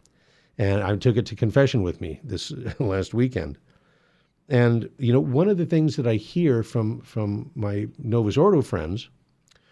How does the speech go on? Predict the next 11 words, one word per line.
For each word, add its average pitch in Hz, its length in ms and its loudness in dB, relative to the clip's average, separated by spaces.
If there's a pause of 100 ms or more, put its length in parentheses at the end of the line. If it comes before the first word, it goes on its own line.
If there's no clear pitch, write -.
(320)
regarding 104 400 4
the, 107 160 -2
the 107 140 0
rather 107 460 0
cold 131 360 4
reception 110 500 0
that 107 120 -2
some 104 200 0
Catholics, 101 420 -2
including 170 380 6
myself, 87 460 -2